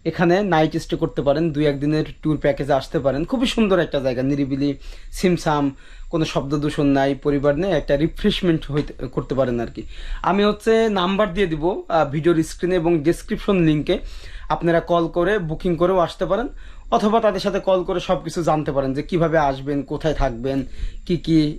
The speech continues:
everything সব কিছু। আহ, দেখা হচ্ছে আমাদের নেক্সট কোনো ব্লগে। আর সুন্দরবনে যেহেতু আমার প্রথম ট্রিপ ছিল,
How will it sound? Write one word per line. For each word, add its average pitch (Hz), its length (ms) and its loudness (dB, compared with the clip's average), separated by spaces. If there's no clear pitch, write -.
everything 160 380 2
সব 160 280 -2
কিছু। 127 260 -6
আহ, 190 160 2
দেখা 185 220 2
হচ্ছে 226 180 0
আমাদের 226 240 4
নেক্সট 185 280 -2
কোনো 214 180 2
ব্লগে। 180 380 2
আর 160 260 2
সুন্দরবনে 175 540 0
যেহেতু 170 260 2
আমার 175 140 2
প্রথম 190 340 0
ট্রিপ 185 160 -2
ছিল, 202 160 0